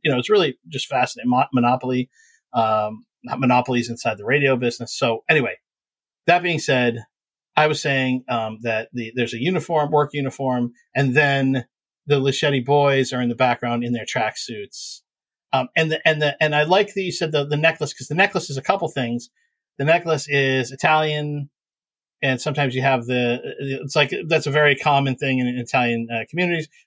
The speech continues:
but also it's like the farther you get out to the suburbs, the less you'll see chains and things like that. It, it,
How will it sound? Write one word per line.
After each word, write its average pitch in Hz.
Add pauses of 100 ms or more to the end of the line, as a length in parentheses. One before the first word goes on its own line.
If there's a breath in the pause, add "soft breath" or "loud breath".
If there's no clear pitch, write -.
but 139
also 139
it's -
like 131
the 147
farther 170
you 160
get 143
out 131
to -
the 117
suburbs, 107
the 123
less 123
you'll 117
see 101 (1200)
chains 98
and 101
things 98
like 95
that. 85
It, 120
it, 117